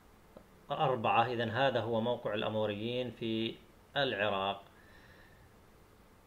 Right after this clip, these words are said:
تاسعًا: المدينة التي يوجد فيها النصب الأصلي المسجل عليه قو-، قوانين حمورابي،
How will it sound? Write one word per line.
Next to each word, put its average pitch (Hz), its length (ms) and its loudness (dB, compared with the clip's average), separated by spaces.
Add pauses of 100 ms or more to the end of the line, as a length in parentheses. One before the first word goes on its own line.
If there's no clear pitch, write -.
(100)
تاسعًا: 156 480 6
المدينة 160 440 4
التي 156 240 2
يوجد 147 380 0
فيها 147 540 2
النصب 139 420 -2
الأصلي 139 560 0
المسجل 123 520 0
عليه 127 340 2
قو-، 120 360 0
قوانين 131 640 0
حمورابي، 104 720 -2